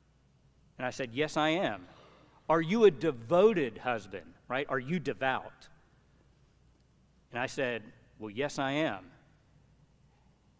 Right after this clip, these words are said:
And so the question then becomes, "Well, what do you do for your wife?" What do I do for my wife?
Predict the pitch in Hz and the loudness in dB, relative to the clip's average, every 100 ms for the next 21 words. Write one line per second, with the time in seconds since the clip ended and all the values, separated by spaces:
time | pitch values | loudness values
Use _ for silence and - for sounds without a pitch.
0 | _ - - 160 151 202 208 196 175 165 | _ -10 -2 -2 4 4 4 2 0 0
1 | 156 160 151 143 143 - - - - 180 | -2 0 0 0 -4 -10 -20 -20 -2 0
2 | 160 208 - 202 220 220 170 170 220 - | 6 6 6 2 0 0 0 0 0 -2
3 | 185 165 160 147 165 107 90 - - - | -2 0 2 4 2 2 -8 -20 -20 -20
4 | - - _ _ _ _ _ - _ _ | -20 -20 _ _ _ _ _ -20 _ _
5 | _ _ _ _ _ _ _ _ _ _ | _ _ _ _ _ _ _ _ _ _
6 | _ _ _ _ _ _ _ _ _ _ | _ _ _ _ _ _ _ _ _ _
7 | _ 160 220 123 98 113 220 - 117 110 | _ -6 -4 -4 -6 -4 -4 -4 -6 -6
8 | 101 113 202 98 | -4 -4 -4 -6